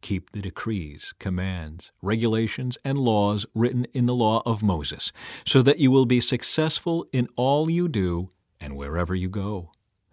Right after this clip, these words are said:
If you do this, then the Lord will keep the promise he made to me.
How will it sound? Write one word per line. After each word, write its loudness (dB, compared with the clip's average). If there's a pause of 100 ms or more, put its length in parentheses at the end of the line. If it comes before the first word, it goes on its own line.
(220)
If 6
you 8
do 12
this, 4
then 4
the 6
Lord 10
will 6
keep 0
the 2
promise 4
he 2
made 2
to -4
me. -6